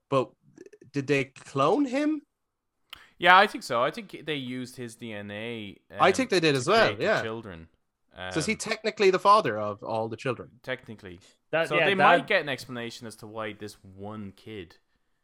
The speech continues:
Speaker 2: has abilities. I mean, why not? That would explain everything, uh, to do with the psychic children, but it's the Upside Down I'd like more information on.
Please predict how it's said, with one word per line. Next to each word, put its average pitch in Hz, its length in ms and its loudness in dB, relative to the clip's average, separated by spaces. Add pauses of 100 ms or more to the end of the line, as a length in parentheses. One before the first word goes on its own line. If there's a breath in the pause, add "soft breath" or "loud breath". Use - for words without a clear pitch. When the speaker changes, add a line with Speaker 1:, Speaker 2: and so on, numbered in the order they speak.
(800)
Speaker 2:
has 95 580 -8
abilities. 98 760 -12 (360)
I 113 40 -14
mean, 123 140 -8
why 131 140 -4
not? 135 240 -4
That 113 120 -4
would 120 80 -12
explain 92 280 -14
everything, 90 520 -14 (120)
uh, 92 180 -12
to - 160 -18
do 92 120 -10
with 90 140 -14
the 85 140 -16 (440)
psychic 90 360 -18
children, 87 480 -16
but 92 140 -12 (1200)
it's - 260 -20
the 120 120 -10
Upside 127 340 -8
Down 101 280 -8
I'd 90 180 -12
like 87 380 -12
more 92 280 -12
information 87 600 -16
on. 82 220 -16